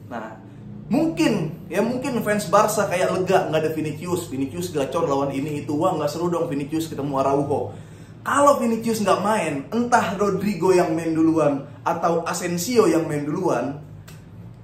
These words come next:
ini bukan berarti, eh, apa ya, lebih gampang. Pasti kan ada rule yang berbeda, pasti ada cara-cara yang berbeda.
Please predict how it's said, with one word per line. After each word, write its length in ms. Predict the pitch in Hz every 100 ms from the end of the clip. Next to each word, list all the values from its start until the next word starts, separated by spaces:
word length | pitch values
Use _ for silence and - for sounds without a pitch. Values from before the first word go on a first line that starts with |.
| -
ini 540 | 220 226 294 320 - - - - - - - - 175
bukan 320 | 170 233 220
berarti, 680 | 233 - 220 311 320 - - - - - - - - -
eh, 340 | 208 220 220 220
apa 160 | 214 226
ya, 240 | - 147
lebih 240 | 180 175 -
gampang. 640 | 285 285 226 180 131 - - -
Pasti 320 | - 214 - 294
kan 240 | 302 254
ada 160 | 214 214
rule 240 | 226 226 220
yang 80 | 208
berbeda, 640 | 202 175 165 196 226 -
pasti 400 | 190 196 - 269
ada 560 | 202 185 185 - - -
cara-cara 560 | 220 226 226 233 233
yang 160 | 214 202
berbeda. 600 | 190 196 180 165 -